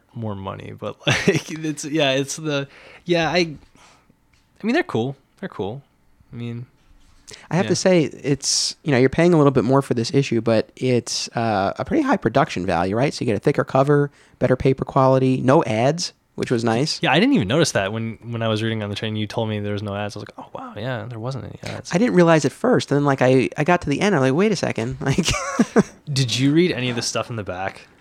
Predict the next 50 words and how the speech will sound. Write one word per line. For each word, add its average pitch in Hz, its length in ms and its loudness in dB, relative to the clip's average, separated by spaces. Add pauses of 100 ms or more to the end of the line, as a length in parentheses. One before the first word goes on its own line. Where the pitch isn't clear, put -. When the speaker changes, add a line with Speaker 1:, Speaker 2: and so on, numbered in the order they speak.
(100)
Speaker 1:
This, 113 280 -6
like, 101 560 -4
newspaper 110 520 -4
clipping 120 320 -10
stuff? - 360 -10 (720)
Speaker 2:
I'd 139 520 0
be 139 120 6
lying 143 460 6
if 139 160 2
I 123 80 6
said 120 180 4
I 110 80 6
went 117 200 2
through 107 120 4
everything 107 400 0
just - 240 -2
yet. 90 180 0
Speaker 1:
Yeah, 95 240 -12
I 107 140 -8
didn't, 98 240 -10
I 101 60 -10
didn't 101 180 -6
either. 98 160 -6
I, 127 200 -2
I - 60 0
didn't 170 180 6
read 156 140 8
it 143 100 0
in 131 120 -4
the 113 140 0
original 110 400 0
<laughs> 143 100 -10
Watchmen, 180 520 -4
the, 143 120 -2
all 147 160 0
that 139 300 -2
text - 300 -10
stuff 131 280 -8
I 117 80 -12
didn't 107 200 -10
read. 113 440 -12
I 139 80 -2
know 151 180 6
that's, 143 280 4
like, 131 100 -6
a 113 60 -2
big 95 340 -8
part 90 240 -4
of 104 100 -10
it, 104 200 -10